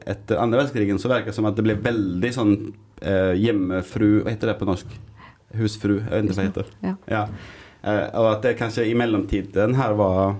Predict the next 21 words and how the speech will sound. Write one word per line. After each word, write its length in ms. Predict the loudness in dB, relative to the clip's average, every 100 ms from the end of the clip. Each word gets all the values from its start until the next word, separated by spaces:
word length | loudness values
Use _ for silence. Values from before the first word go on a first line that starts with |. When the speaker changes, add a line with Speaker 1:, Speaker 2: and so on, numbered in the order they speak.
| -4
Speaker 1:
litt 180 | -4 0
mer 140 | 0
sånn, 240 | 0 2 2 0 -8 -12
eh, 420 | -8 -6 -6 -6 -10 -16 _ _ _ _ _ -14 -14 -8
personlig 460 | -6 -2 0 2 2
valg 300 | 0 0 0
da. 140 | -2 -2 -6
At 80 | 0
man 120 | 0
kan 140 | 0 -2
velge 420 | 0 0 0 0
å 300 | 0 0 2 2
ikke 300 | 0 -2 -4
gifte 240 | -4 -6
seg, 320 | 0 4 4
eller 280 | 4 0 -2 -6 -18 _
Speaker 2:
Eh, 340 | 0 4 4 2
han 220 | 2 2
her 240 | 2 2 2
mannen 380 | 4 6 6
da 220 | 4 2